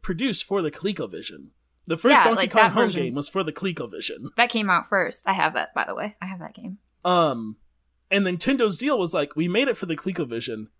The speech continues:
Speaker 1: They can run it if they want. Since it was made for the ColecoVision, it can be backwards compatible with your gaming system," 'cause their, their Atari stuff was not as good. <laughs>
Speaker 2: <laughs> Yeah. Yeah.
Speaker 1: But Atari took this as an affront, and then Nintendo was working directly and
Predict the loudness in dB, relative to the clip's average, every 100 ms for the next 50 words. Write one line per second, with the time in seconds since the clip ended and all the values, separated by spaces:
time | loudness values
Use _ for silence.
0 | -2 -2 2 2 2 2 0 -2 -2 0
1 | -2 -4 _ -8 -2 0 0 0 0 0
2 | -4 -4 -2 -2 -2 -2 -4 -4 -4 -2
3 | -2 0 0 -2 -4 -6 -2 -2 -2 -4
4 | -4 _ _ _ -4 -2 -2 0 0 4
5 | 2 2 -4 -6 -8 -8 -8 -8 -12 -14
6 | -14 -14 -12 -10 -6 -6 -4 -6 -6 -8
7 | -12 -10 -10 -6 0 2 2 0 -2 -12
8 | -6 0 2 2 2 2 2 0 0 -4
9 | 0 -2 -4 -10 -10 -10 -12 -20 _ _
10 | _ _ _ _ -2 4 4 2 -10 -12
11 | _ _ _ _ -8 2 2 2 -4 -4
12 | -4 -2 -6 -8 -2 0 0 -6 -6 -4
13 | 0 0 0 -2 -2 -4 -4 0 0 0
14 | -4 0 0 -2 -8